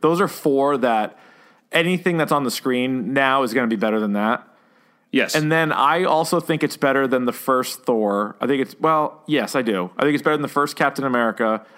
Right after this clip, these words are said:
Speaker 1: I think it's better than Ultron. I,
Speaker 2: Do you now?
Speaker 1: I do. I, I have it. I think it might be. I didn't like Doctor Strange as much as everybody else.
Speaker 2: I think Doctor Strange visually was one of the most compelling movies they've made,
Speaker 1: It was
Speaker 2: 'cause that thing was
Speaker 1: visually stunning.
Speaker 2: bonkers.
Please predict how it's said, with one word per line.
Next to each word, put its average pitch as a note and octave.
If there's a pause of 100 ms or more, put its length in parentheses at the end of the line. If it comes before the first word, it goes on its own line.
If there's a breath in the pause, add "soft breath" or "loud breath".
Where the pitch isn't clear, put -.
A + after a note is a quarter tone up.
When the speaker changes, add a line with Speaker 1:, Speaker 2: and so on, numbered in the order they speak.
(120 loud breath)
Speaker 1:
I C#3
think E3
it's E3
better D3+
than B2+
Ultron. G2 (1400)
I, -
Speaker 2:
Do D#3+
you A#3+
now? F2
Speaker 1:
I F3
do. E3
I, F3 (320)
I F#3
have D4
it. C4 (100)
I G3
think E4
it D#4
might G3
be. F#3+ (440)
I G3+
didn't E4
like G3+
Doctor F3
Strange D3+
as F#3
much F#3+
as F#3
everybody G3+
else. B3 (720 loud breath)
Speaker 2:
I F3+
think A3+
Doctor D3+
Strange C3+
visually G2+
was F2
one G2+
of F#2
the F2
most G#2+
compelling G2
movies F2+
they've E2+
made, F#2
Speaker 1:
It -
was G#2
Speaker 2:
'cause G2
that A2+
thing -
was G2
Speaker 1:
visually D#3+
stunning. G#2+
Speaker 2:
bonkers. -